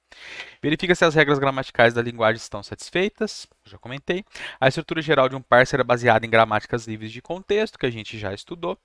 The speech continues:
representadas usando formas, né?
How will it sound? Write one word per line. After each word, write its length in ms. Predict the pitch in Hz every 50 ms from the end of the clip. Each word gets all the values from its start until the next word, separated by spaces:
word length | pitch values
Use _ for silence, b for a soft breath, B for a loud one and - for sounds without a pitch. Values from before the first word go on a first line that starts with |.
| B B B B B B B
representadas 800 | - 151 - 165 160 160 170 165 151 - 127 131 127 139 131 143
usando 580 | 151 135 123 120 117 117 117 120 120 120 120 _ _ _ _ _ _ _ _ _ _ - -
formas, 520 | - - 117 113 110 104 101 98 95 98
né? 340 | 113 117 131 139 143 123